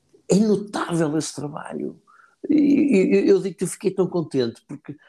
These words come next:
porque disse, "Epá, é notável, mais uma vez um país tão pequeno, com tão poucos meios, com uma federação com ta-, tão, tão, com, com, com, com tanta, tão poucas verbas para poder levar, eh,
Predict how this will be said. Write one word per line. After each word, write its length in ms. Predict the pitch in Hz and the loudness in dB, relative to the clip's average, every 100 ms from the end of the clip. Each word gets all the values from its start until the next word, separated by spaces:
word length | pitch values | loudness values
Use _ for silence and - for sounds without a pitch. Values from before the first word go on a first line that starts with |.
| _ _ | _ _
porque 160 | 180 175 | -10 -6
disse, 220 | 156 190 | -4 -4
"Epá, 220 | 185 175 | -4 -2
é 120 | 180 | 2
notável, 560 | 175 165 165 143 139 147 | 2 2 -2 -2 -4 -4
mais 240 | 170 165 | -2 -4
uma 160 | 160 156 | -4 -6
vez 220 | 151 143 | -4 -6
um 100 | 147 | -8
país 240 | 156 143 | -10 -8
tão 160 | - 143 | -6 -6
pequeno, 340 | - 143 131 | -4 -2 -2
com 160 | - 131 | -2 -6
tão 160 | - 131 | -6 -6
poucos 440 | - 135 - - | -4 -4 -4 -4
meios, 420 | 139 131 127 - | 0 2 2 -2
com 140 | - 139 | -4 -4
uma 100 | 127 | -2
federação 500 | - 139 - 131 131 | -2 -4 -2 -2 -2
com 240 | 139 139 - - - - _ - | -2 -2 -6 -20 -20 -20 _ -2
ta-, 160 | 135 - - | 0 0 0
tão, 320 | 135 131 123 | 0 0 -4
tão, 800 | - 131 127 120 - - - - - | -4 -4 -4 -6 -10 -14 -18 -14 -2
com, 240 | 143 131 | -2 -2
com, 320 | - 139 - - _ | -4 -6 -6 -12 _
com, 160 | - 135 | -14 -10
com 280 | - 151 120 - | -2 -2 -2 -6
tanta, 300 | - 185 180 165 - - | 0 0 2 -4 -4 0
tão 160 | 180 | 2
poucas 360 | 180 160 160 127 | 2 -2 -2 -4
verbas 400 | 143 143 135 131 | -2 -2 -4 -8
para 140 | - | -10
poder 280 | 135 131 135 | -14 -6 -4
levar, 400 | 127 120 123 127 _ - _ _ _ _ - | -4 -6 -10 -10 _ -20 _ _ _ _ -12
eh, 260 | - - | -8 -10